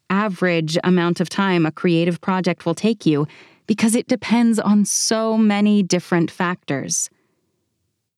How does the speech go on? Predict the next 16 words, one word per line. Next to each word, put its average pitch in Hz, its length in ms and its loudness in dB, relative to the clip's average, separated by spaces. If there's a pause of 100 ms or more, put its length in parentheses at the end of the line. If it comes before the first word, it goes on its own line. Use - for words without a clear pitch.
(100)
When 196 160 2
you're 254 160 2
looking 254 320 2
at 208 100 -4
someone 202 280 2
else's 190 360 0
output 180 480 -2
from 180 220 0
the 175 160 0
outside, 180 800 -2 (600)
you 196 140 2
can't 247 340 -2
know 208 360 2
those 165 360 0
granular 175 640 2
details. 151 840 -4